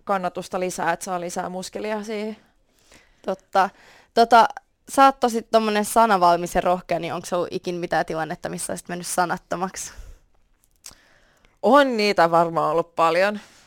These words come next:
Speaker 1: Eiköhän kaikilla ole niitä ollut, että, tai aika, ainakin siis tosi paljon sellaisia tilanteita, jossa mä oon sit myöhemmin ajatellut, että olisi pitänyt sanoa jotain fiksumpaa tai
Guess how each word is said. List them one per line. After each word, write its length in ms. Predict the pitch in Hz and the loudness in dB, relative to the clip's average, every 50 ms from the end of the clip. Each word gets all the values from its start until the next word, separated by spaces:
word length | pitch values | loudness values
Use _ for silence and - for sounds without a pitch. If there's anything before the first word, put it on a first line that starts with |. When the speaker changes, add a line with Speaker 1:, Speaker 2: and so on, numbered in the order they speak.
| _ _ _ _ | _ _ _ _
Speaker 1:
Eiköhän 340 | 190 190 190 - 208 202 170 | -2 -2 0 0 -4 -4 0
kaikilla 460 | - 165 160 160 160 170 170 170 185 | 2 2 2 2 0 -2 -2 -2 -2
ole 80 | 208 208 | -2 -4
niitä 320 | 208 208 208 208 202 202 | -4 -6 -4 -2 -2 -2
ollut, 260 | 202 202 208 208 214 | -2 -2 -2 -2 -4
että, 260 | 233 - - - 247 226 - - - - _ _ _ _ _ _ _ _ _ _ _ _ - | -4 -4 -4 -4 -6 -6 -6 -14 -20 -20 _ _ _ _ _ _ _ _ _ _ _ _ 4
tai 240 | - 220 208 165 - | 6 6 6 6 6
aika, 240 | - 220 220 - - - | 4 4 4 4 2 2
ainakin 400 | 220 226 214 214 214 294 277 - | 2 2 2 2 0 -2 -2 0
siis 200 | - 262 226 - | -2 -4 -4 -2
tosi 220 | 226 220 220 240 | -2 -2 -2 -2
paljon 300 | - - 190 180 175 175 | 0 2 2 4 2 2
sellaisia 560 | - 190 175 170 175 - - 165 165 165 165 - _ _ _ _ _ _ _ _ _ _ _ - | 0 0 0 0 0 0 0 0 0 0 0 -2 _ _ _ _ _ _ _ _ _ _ _ -2
tilanteita, 560 | 190 180 170 165 160 160 156 147 147 - 156 | 0 2 2 2 2 0 -2 -2 -2 -2 -4
jossa 280 | 147 165 - - 180 | -4 -4 -6 -8 -12
mä 80 | 156 143 | -10 -8
oon 100 | 147 170 | -8 -8
sit 140 | 165 - - | -8 -10 -12
myöhemmin 420 | 165 156 156 165 160 151 151 147 | -8 -6 -4 -4 -4 -6 -8 -8
ajatellut, 420 | 156 156 147 156 - 165 170 - - | -6 -6 -6 -8 -8 -8 -10 -10 -10
että 140 | - 175 | -10 -10
olisi 120 | 170 160 - | -12 -12 -14
pitänyt 300 | _ - 151 151 175 - | _ -12 -10 -10 -10 -10
sanoa 280 | - 151 151 151 143 | -10 -10 -10 -10 -10
jotain 240 | 143 143 - 156 180 | -10 -8 -8 -8 -8
fiksumpaa 580 | - 165 156 - - 202 185 185 - 208 190 185 | -10 -12 -14 -10 -10 -10 -10 -6 -6 -6 -6 -4
tai 300 | - 185 185 190 208 | -2 0 0 0 -2